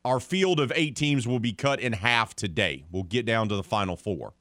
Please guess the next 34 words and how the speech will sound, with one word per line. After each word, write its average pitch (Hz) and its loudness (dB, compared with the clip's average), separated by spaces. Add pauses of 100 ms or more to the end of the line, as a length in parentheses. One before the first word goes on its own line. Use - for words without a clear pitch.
(2000)
Then, 143 2 (120)
remember, 123 2 (340)
because 135 -2
it's 139 -4
double 156 2
elimination 156 0 (320)
before 123 0
we 127 2
get 123 0
to 123 -4
the 113 0
best 120 -2
two 139 -2
out 127 2
of 107 -4
three 117 0
championship 113 -4
series, 64 -8 (1600)
these 113 -2
teams 147 2
that 147 0
are 139 0
moving 147 0
on 143 2
will 110 0
have 127 2
an 127 -2
opportunity 127 0
to 113 -2
beat 123 -2 (260)
Oklahoma 113 2
or 101 2
Ole 95 2
Miss. - -6